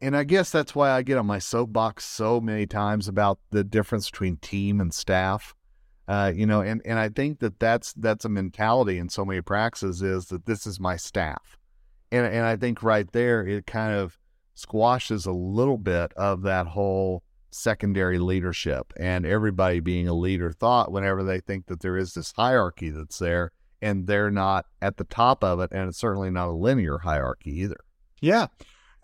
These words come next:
Speaker 2: And, and I mean, look, look, it doesn't change the ultimate reality that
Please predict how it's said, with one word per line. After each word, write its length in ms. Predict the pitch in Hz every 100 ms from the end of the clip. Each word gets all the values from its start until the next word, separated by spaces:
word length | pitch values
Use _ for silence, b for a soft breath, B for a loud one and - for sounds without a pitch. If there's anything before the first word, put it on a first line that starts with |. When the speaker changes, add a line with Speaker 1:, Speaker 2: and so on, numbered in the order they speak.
| -
Speaker 2:
And, 320 | 247 226 220
and 140 | 240 269
I 20 |
mean, 160 | 277 302
look, 200 | 233 185
look, 180 | 247 247 -
it 160 | 220
doesn't 260 | 262 240 233
change 380 | - 180 185 151
the 160 | 165
ultimate 380 | 156 160 175 160
reality 640 | 139 135 123 123 139 139 131
that 180 | 123